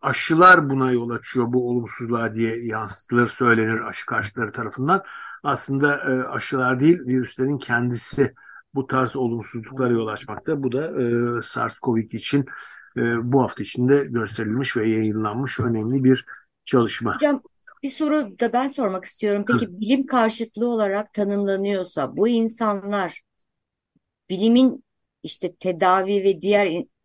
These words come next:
Speaker 2: hizmetlerini niye alıyorlar?
Speaker 1: Yani bu, bu çok, e,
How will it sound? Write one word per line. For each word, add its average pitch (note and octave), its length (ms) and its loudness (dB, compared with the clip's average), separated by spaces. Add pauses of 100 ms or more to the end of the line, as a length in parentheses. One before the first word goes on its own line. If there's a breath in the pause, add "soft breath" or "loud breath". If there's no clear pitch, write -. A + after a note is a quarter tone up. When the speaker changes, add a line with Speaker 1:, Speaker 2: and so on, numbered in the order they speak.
Speaker 2:
hizmetlerini G3 1160 2 (920)
niye F3+ 400 0
alıyorlar? E3+ 840 0 (1700 loud breath)
Speaker 1:
Yani B3+ 320 10
bu, C4+ 240 10
bu A#3+ 140 6
çok, - 480 4
e, E3+ 920 6